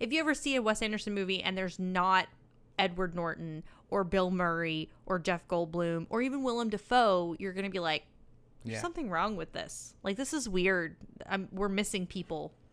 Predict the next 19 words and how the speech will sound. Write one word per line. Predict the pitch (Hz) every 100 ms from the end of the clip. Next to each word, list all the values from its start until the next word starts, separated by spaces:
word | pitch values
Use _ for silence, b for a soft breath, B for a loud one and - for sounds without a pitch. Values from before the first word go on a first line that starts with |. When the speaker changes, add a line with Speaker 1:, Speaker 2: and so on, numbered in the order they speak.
| -
Speaker 2:
Yes. | 131 123 -
Speaker 1:
somehow." | - 180 175 151 165 - B B B B B -
Speaker 2:
Bill | -
Speaker 1:
Any- | 160
Speaker 2:
Murray | 147 139 117
especially. | 104 - 117 - 110 110
Bill | - 240 226
Murray | 190 180 160 127
is | 120 107
basically | - 147 139 147 139 123
Richard | 110 131 127 135 117
Linklater's | 143 123 120 113 107 104
Wiley | 107 117 123 113 104
Wiggins. | 117 117 101 98 - -
Speaker 1:
He's | - 247 233 214 - - - -
Tim | - 269 254
Burton's | 240 220 233 208
Johnny | 185 202 202 190
Depp. | 196 190 -